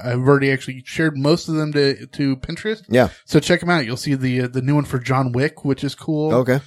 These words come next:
Speaker 1: Uh, all the new Power Ranger character posters, which are actually, I'm not a huge Power Ranger fan.
Speaker 2: Yeah.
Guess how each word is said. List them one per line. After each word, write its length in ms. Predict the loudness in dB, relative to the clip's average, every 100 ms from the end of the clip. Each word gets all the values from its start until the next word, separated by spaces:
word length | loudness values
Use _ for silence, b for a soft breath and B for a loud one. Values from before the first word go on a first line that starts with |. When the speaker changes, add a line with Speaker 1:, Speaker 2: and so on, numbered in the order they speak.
| _ -4
Speaker 1:
Uh, 200 | -2 0
all 160 | 0 0
the 120 | 0
new 80 | -2
Power 280 | 0 0 0
Ranger 260 | -2 -6
character 320 | -4 -6 -4 -4
posters, 420 | 0 0 0 0
which 160 | 0
are 80 | 0
actually, 240 | 0 -2 -2
I'm 80 |
not 140 | 0 2
a 40 |
huge 140 | 0 2
Power 200 | 2 2
Ranger 260 | 0 -4
fan. 280 | -4 -4 -2
Speaker 2:
Yeah. 160 | 0